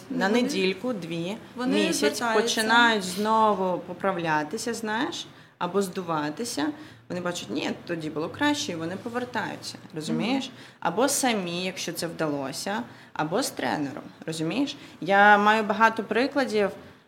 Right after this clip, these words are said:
Speaker 1: а, коли люди, наприклад, починали самі, але в них не виходило. Це мій приклад. Я, а, просто,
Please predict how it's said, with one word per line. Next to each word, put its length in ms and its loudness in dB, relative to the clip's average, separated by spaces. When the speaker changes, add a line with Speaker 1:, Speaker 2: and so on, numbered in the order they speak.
Speaker 1:
а, 480 6
коли 300 2
люди, 260 0
наприклад, 420 0
починали 840 2
самі, 560 0
але 220 4
в 60 -6
них 240 -4
не 100 -4
виходило. 540 -2
Це 160 -4
мій 200 0
приклад. 520 -6
Я, 600 2
а, 140 0
просто, 800 -2